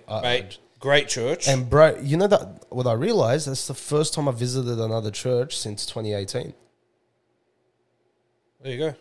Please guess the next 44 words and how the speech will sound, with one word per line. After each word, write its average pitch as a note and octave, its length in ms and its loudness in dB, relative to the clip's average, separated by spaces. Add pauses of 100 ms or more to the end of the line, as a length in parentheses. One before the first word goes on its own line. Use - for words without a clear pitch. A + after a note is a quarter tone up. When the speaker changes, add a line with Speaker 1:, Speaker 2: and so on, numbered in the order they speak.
(120)
Speaker 1:
It's G#2+ 120 -14
been C#3 180 0
a B2 60 2
long A2 440 -2
time, A#2+ 360 -2
man. G2+ 280 -6
Speaker 2:
Yeah, G#2+ 200 -10
I B2+ 100 4
haven't D#3 140 2
visited. A#2+ 440 -4
I C#3 60 6
used E3+ 180 4
to D#3 60 -4
go. C3+ 480 6 (160)
I B2+ 60 2
used D3 120 0
to C#3+ 60 -4
go C#3 140 2
visit A#2 300 -6
different A#2 260 -12
churches G#2+ 500 -8
at G#2+ 100 -8
one G#2 140 -10
point. F#2+ 280 -16
Well, A#2 160 -4
I C3 80 0
think. F3 160 2
Speaker 1:
Yeah, G3 100 6
yeah, F#3 60 2
Speaker 2:
I D3 120 4
Speaker 1:
but, E3 60 4
Speaker 2:
think. D#3 120 2
Speaker 1:
like - 160 -8 (480)
Speaker 2:
Nah, C#3 160 0
it A#2+ 40 2
was A#2 120 0
only F3+ 120 2
one C#3 160 0
church. C3+ 200 -2
I A#2 60 0
used D3 120 -2
to C#3+ 80 0
go A#2+ 100 -4
Blacktown. A#2 240 -8